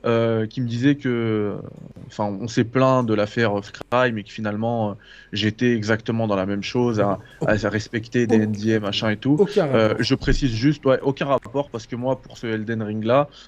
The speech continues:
Speaker 1: on est quasiment à quatre mois avant la, la sortie,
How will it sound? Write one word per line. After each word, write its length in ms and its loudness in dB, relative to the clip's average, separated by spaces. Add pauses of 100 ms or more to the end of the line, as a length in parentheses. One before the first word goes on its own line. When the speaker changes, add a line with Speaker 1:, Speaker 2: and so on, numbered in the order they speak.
Speaker 1:
on 100 -2
est 80 -2
quasiment 400 0
à 80 0
quatre 260 -2
mois 140 2
avant 180 0
la, 360 0 (280)
la 140 0
sortie, 560 -4